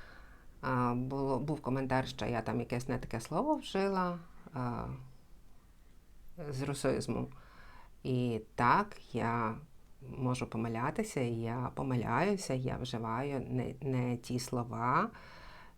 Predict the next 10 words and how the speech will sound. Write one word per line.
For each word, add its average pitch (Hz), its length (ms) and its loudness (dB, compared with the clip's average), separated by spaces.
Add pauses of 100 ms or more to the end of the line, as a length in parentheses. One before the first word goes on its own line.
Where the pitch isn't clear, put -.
(140)
Е, 123 300 0
я 120 560 4
також, 127 400 2
як, 117 320 2
е, 120 580 -2
більшість, 127 580 0
виросла 120 580 0
на 127 440 2
російськомовному, 127 1300 0 (1300)
е, - 40 -8